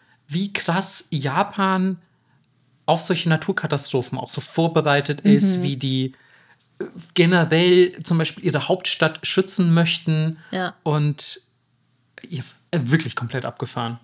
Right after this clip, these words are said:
Speaker 2: Ja.
Speaker 1: Also, dass man da so, solche Kosten und Mühen auf sich nimmt, um einfach diesen Naturgewalten die Stirn bieten zu können. Das finde ich mega faszinierend.
Speaker 2: Ja, es gibt auch so einen ganzen Wikipedia-Artikel. Also wer da gerade ganz viel drüber wissen möchte, äh, gönnt euch.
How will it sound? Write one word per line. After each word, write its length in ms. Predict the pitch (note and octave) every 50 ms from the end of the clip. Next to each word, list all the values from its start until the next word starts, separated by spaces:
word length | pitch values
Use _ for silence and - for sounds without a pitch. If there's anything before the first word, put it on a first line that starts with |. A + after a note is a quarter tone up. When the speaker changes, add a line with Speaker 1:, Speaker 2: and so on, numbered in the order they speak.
| _ _ _ _ _ -
Speaker 2:
Ja. 200 | G3+ F#3+ F#3 F3+
Speaker 1:
Also, 180 | D#3+ C3 C3+ C3+
dass 180 | C3+ D3 -
man 140 | E3 D3+ D3 D3
da 120 | D3 D3
so, 240 | C3 - - D#3+ -
solche 640 | D3+ - - - D#3 D#3+ C#3+ G#3 G#3+ G#3+ - G3+ E3+
Kosten 440 | - - F3+ F#3 F#3 - G3 F3
und 160 | - D#3+ D3 D#3
Mühen 300 | F3 A3 B3 G#3+ A3 -
auf 220 | - A3+ A3+ -
sich 200 | - F3 D#3+ -
nimmt, 260 | D#3 D3+ E3+ E3 E3+ F#3
um 160 | E3+ G3+ -
einfach 280 | E3+ F3 E3 - E3
diesen 400 | - - E3 D3+ F3 E3 D#3+ E3+ - - - _ _ _ - -
Naturgewalten 1000 | D3 D3 C#3+ - - B3 C#4 C#4 F#3+ E3+ C#3 C3+ B2+ B2+ C3 C3 C3 - D3 C3+
die 80 | C#3+
Stirn 360 | - - - G3 G3+ G3+ F#3+
bieten 300 | G3 C#3+ B2 - B2+ A#2
zu 140 | - - B2+
können. 420 | - - B2 A#2 A#2 A#2 A#2+ A#2 _ _ _ -
Das 160 | - - -
finde 160 | - C#3+ -
ich 160 | - - - _ _ -
mega 320 | C#3 C3+ D3+ E3+ D#3+ D3 B2+
faszinierend. 640 | - D3+ C#3+ - - D#3+ C#3+ C#3 C#3+ C3+ C3 C3 - _ _ -
Speaker 2:
Ja, 160 | G3 F#3+ F3+
es 100 | F3+ -
gibt 160 | A3+ G3+ G#3+
auch 60 | G3+
so 80 | G3+ A3
einen 60 | G#3+
ganzen 320 | G3+ G3+ G3+ - A#3 G3 E3+
Wikipedia-Artikel. 920 | F#3 F#3+ G3+ - G#3 - A3+ A3 G#3 G3 F#3 F3+ - - G3 - G#3 G3+ E3+
Also 240 | - F3+ F#3+ F3+
wer 100 | F#3+ F#3+
da 100 | F#3 F#3
gerade 320 | F3 - - F#3 F#3+ G3 F#3
ganz 240 | F#3 G3 G#3 - -
viel 220 | - C4 C4+ B3+
drüber 320 | G#3+ G#3 A3 G3+ G#3 F#3+
wissen 200 | G#3+ B3 - C4
möchte, 480 | A#3 A#3 A#3+ - - B3+ B3+ B3 - -
äh, 420 | G3+ G#3 G#3+ G#3 F#3+ G3 F3+ F3+ - _ _ -
gönnt 300 | - G3+ G#3+ B3+ - -
euch. 340 | C4 C4 C#4+ F4 G4 - -